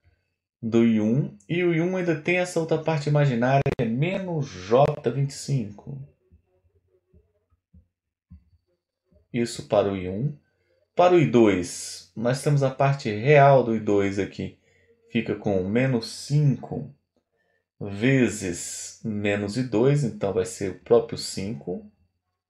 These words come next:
Então essa parte real.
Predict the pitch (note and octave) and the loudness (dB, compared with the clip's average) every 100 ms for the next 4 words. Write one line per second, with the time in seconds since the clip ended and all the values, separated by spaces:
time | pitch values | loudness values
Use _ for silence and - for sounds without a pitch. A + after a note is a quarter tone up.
0 | _ _ _ _ E5+ E5+ _ _ _ _ | _ _ _ _ _ _ _ _ _ _
1 | _ _ _ _ _ _ G#2 G2+ G2+ - | _ _ _ _ _ _ -4 -4 -4 -8
2 | - G#2 G2 - F2+ F2 F2+ A#2 G#2 G#2+ | -4 -2 -2 -6 -10 -8 -2 4 6 4
3 | C#3 - | 2 -6